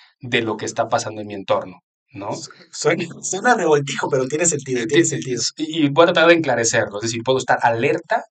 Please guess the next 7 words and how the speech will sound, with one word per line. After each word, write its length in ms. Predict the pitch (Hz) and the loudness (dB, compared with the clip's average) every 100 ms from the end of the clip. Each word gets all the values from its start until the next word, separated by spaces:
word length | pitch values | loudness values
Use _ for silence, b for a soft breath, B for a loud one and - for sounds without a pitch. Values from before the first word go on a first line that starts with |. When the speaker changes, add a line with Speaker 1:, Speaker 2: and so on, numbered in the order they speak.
| _ | _
Speaker 1:
estoy 380 | - - 117 113 | -12 -8 -8 -8
consciente, 840 | 113 98 95 - 110 104 110 180 - b b b b - | -6 -6 -4 -4 -6 -6 -6 -8 -10 b b b b 0
pero 200 | 139 135 | 0 2
puedo 180 | 160 | 0
estar 400 | 214 - 185 202 - _ _ | -2 4 4 4 -4 _ _
tan 200 | 143 131 | 4 4
distraído 920 | 143 139 - 147 131 143 190 208 - | 0 -2 -2 0 0 0 -2 -2 -4